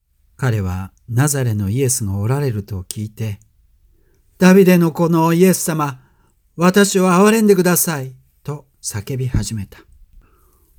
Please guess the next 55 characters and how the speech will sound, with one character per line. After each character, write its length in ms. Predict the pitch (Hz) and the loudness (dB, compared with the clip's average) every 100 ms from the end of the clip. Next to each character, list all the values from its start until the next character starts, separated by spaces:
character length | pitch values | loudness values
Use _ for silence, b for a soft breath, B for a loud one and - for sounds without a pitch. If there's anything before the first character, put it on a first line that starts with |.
| - - | -20 -4
多 160 | 160 175 | -2 0
く 140 | 135 | -2
の 120 | 107 | -2
人 220 | 98 - | -4 -6
た 140 | 120 104 | -6 -6
ち 120 | - | -6
が 280 | 90 90 - _ _ _ _ _ | -8 -8 -12 _ _ _ _ _
彼 260 | - 156 101 | -4 -2 -2
を 100 | 82 | -4
黙 320 | 92 110 139 | -6 -4 -2
ら 100 | 156 | -4
せ 140 | - | -2
よ 100 | 170 | -4
う 60 | 117 | -4
と 200 | - 87 | -8 -12
た 140 | - | -8
し 160 | 101 147 | -8 -6
な 60 | |
め 100 | 139 | -6
た 160 | - 87 | -6 -8
が、 220 | 78 90 _ _ _ _ b b b b - | -10 -14 _ _ _ _ b b b b 0
「ダ 160 | 190 196 | 4 6
ビ 120 | 208 | 6
デ 140 | 208 | 4
の 140 | 196 185 | 2 2
子 120 | 185 | 2
よ、 320 | 170 156 131 _ _ _ _ | 0 -2 -8 _ _ _ _
私 440 | 147 165 190 220 | -2 2 2 4
を 80 | 220 | 2
憐 260 | 196 190 226 | 4 4 2
れ 120 | 247 | 2
ん 60 | |
で 80 | 240 | 2
く 100 | 214 | 2
だ 120 | 214 | 2
さ 220 | 190 180 131 | 0 -4 -8
い」 120 | - _ _ _ _ _ _ _ _ _ _ _ | -12 _ _ _ _ _ _ _ _ _ _ _
と、 240 | 123 - _ _ _ _ - | -12 -12 _ _ _ _ -6
ま 180 | 104 | -4
す 200 | 117 - | -2 -2
ま 80 | 196 | -2
す 200 | - - | -4 -8
叫 220 | 95 - 104 | -10 -10 -12
ん 80 | |
だ。 180 | 92 - _ _ _ _ _ _ _ _ _ _ _ _ _ _ - | -12 -20 _ _ _ _ _ _ _ _ _ _ _ _ _ _ -2
イ 120 | 151 | 0
エ 60 | 190 | 2
ス 140 | - | 0
は 80 | 110 | -6
立 300 | 101 104 - | -6 -6 -4
ち 40 | |
止 40 | 127 | -4
ま 120 | 127 | -4
っ 40 | |
て、 340 | 131 - 95 | -6 -12 -12